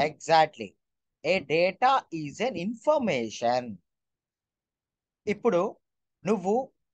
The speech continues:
అవతల వాడు నిన్ను ఒక, ఒక ప్లేస్కి వెళ్ళడానికి నిన్ను రూట్ అడిగాడు, నిన్ను రూట్ అడిగాడు. నువ్వు వాడికి ఎలా చెప్తావు? ఎలా చెప్తావు చెప్పండి?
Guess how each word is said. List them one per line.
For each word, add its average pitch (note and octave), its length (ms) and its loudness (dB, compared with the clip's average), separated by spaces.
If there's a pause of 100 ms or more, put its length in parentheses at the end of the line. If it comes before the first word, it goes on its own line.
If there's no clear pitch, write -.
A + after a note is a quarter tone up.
(240)
అవతల C4+ 460 4
వాడు D#3+ 680 4 (320)
నిన్ను F#3+ 520 -2 (120)
ఒక, F3 180 0 (680)
ఒక F3+ 180 2
ప్లేస్కి A3+ 520 4
వెళ్ళడానికి E3 680 0 (320)
నిన్ను A3 260 2
రూట్ A#3 340 2
అడిగాడు, C3 440 2 (720)
నిన్ను A3 220 -2
రూట్ A#3 260 -2
అడిగాడు. C3+ 460 0 (640)
నువ్వు A3 580 2 (140)
వాడికి G#3 640 4 (380)
ఎలా A#3 220 8 (100)
చెప్తావు? E3 400 2 (720)
ఎలా F3+ 280 4
చెప్తావు F3+ 240 -2
చెప్పండి? D3 540 -4